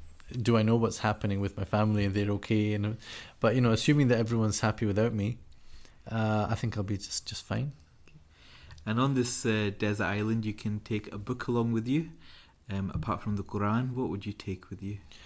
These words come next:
Speaker 1: Well, I'm, I'm going to cheat slightly because for me, a book is usually not just one volume. A book can be lots of volumes. So I'm going to take with me the tafsir of Imam Ibn Ashur, a twentieth century, uh, Mufassir,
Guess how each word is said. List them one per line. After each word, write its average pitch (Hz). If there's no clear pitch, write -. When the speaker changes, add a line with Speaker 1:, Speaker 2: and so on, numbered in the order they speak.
Speaker 1:
Well, 139
I'm, 139
I'm 135
going 185
to 165
cheat 139
slightly 117
because 107
for -
me, 135
a 90
book 117
is 104
usually 110
not 101
just 101
one 101
volume. 101
A 104
book 98
can 95
be 98
lots 104
of 110
volumes. 104
So 107
I'm 117
going 139
to 135
take -
with 113
me 110
the 101
tafsir 110
of -
Imam 101
Ibn 101
Ashur, 104
a -
twentieth 110
century, 101
uh, 104
Mufassir, 110